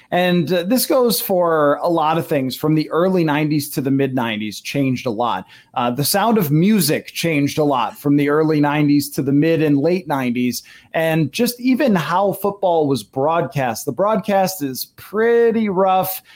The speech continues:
pretty, uh, like, antiquated. The way that the Metrodome looks, it's absolutely in standard def. <laughs> There's no H D going on in this game. It's on T N T, which I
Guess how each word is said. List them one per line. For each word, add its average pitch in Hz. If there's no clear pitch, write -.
pretty, 208
uh, 185
like, 151
antiquated. 170
The 160
way 208
that 180
the 170
Metrodome 151
looks, 151
it's -
absolutely 151
in 120
standard 147
def. 139
<laughs> 135
There's 160
no 190
H 196
D 165
going 185
on 185
in 175
this 170
game. 185
It's 180
on 247
T 202
N 190
T, 208
which 185
I 156